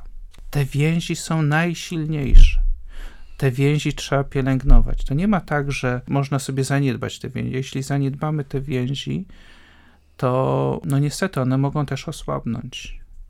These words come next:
Tu musimy mieć czas dla siebie.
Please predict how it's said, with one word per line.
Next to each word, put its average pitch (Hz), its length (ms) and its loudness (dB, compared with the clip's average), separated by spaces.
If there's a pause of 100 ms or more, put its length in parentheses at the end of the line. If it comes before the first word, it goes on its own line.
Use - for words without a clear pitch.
(440)
Tu 156 120 -2
musimy 143 840 0 (140)
mieć 156 380 -2
czas 151 360 -2
dla 110 180 -2
siebie. 110 480 -8